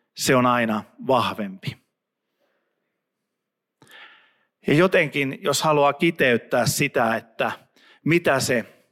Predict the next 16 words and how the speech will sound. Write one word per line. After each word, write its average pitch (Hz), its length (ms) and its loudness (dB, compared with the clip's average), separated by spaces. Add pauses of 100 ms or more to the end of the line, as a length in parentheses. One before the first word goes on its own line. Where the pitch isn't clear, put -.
(340)
Jumalan 123 720 0 (600)
armon 120 580 2 (120)
avaaminen, 117 720 2
mitä 151 280 0
se 123 160 -4
kasteen 123 800 -2
lahjapaketin 127 880 0
avaaminen 113 760 0 (680)
meidän 123 380 2
elämässä 113 600 -2 (440)
on, 127 400 0 (560)
niin 143 180 2
itse 156 220 0
kiteyttäisin 117 920 -2
siihen, 107 440 0
että 101 420 -6